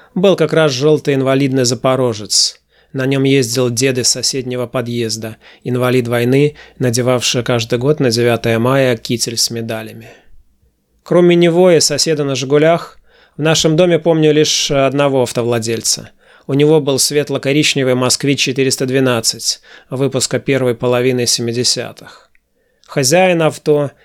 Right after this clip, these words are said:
И Т Ровец, жил на пятом этаже нашего подъезда с женой и тремя детьми в такой же двушке, как наша.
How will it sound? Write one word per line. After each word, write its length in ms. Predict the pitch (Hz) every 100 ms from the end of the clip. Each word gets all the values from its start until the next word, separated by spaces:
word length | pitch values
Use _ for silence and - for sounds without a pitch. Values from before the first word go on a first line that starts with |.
| -
И 140 | 135
Т 340 | 131 143 160 165
Ровец, 520 | 151 139 - - - _ -
жил 240 | 160 202
на 140 | 185 160
пятом 380 | 185 170 156 151
этаже 300 | 147 131 147
нашего 360 | 139 - 131
подъезда 760 | - 131 120 117 110 110 110 - - - -
с 80 |
женой 400 | 123 143 156 170
и 40 | 147
тремя 340 | 143 139 143
детьми 320 | 131 - 156
в 80 | 170
такой 320 | 143 - 151
же 120 | 135 131
двушке, 440 | 131 139 - 120
как 160 | 123 120
наша. 540 | 110 110 - 120